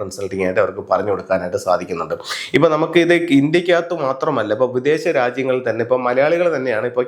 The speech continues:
കാനഡയിൽ നിന്നായാലും അമേരിക്കയിൽ നിന്നായാലും യു കെ നിന്നായാലും അങ്ങനെ പല സ്ഥലത്ത്, ഇറ്റലിയിൽ നിന്നായാലും പല സ്ഥലത്ത് നിന്ന് നമുക്ക് ഇത്, ഇതുപോലെ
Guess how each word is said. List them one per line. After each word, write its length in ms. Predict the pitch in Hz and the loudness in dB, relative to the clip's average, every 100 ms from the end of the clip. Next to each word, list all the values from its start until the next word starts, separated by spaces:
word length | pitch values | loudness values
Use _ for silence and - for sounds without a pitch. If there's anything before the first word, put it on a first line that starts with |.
| 127 | 0
കാനഡയിൽ 420 | 117 120 117 117 | 0 0 0 0
നിന്നായാലും 300 | 117 110 117 110 | 0 0 0 0
അമേരിക്കയിൽ 440 | 113 113 113 117 | 0 -2 -2 0
നിന്നായാലും 360 | 113 107 107 117 110 | 2 2 0 -2 -4
യു 80 | 110 | -2
കെ 100 | 117 110 | 0 0
നിന്നായാലും 400 | 101 101 107 123 - - - 143 | 2 2 0 -2 -12 -8 0 2
അങ്ങനെ 200 | 156 190 175 | 2 2 2
പല 100 | 147 196 | 2 2
സ്ഥലത്ത്, 260 | 151 131 131 | 0 0 -2
ഇറ്റലിയിൽ 280 | 123 139 135 | -2 0 0
നിന്നായാലും 320 | 123 117 127 156 | 0 0 -2 0
പല 200 | 139 143 190 | 0 0 0
സ്ഥലത്ത് 380 | 156 123 123 131 | 0 0 -2 -4
നിന്ന് 180 | 123 127 123 | -4 -2 -2
നമുക്ക് 220 | 104 117 | -4 -4
ഇത്, 100 | 110 117 120 | 0 0 2
ഇതുപോലെ 320 | 120 120 123 | 0 2 2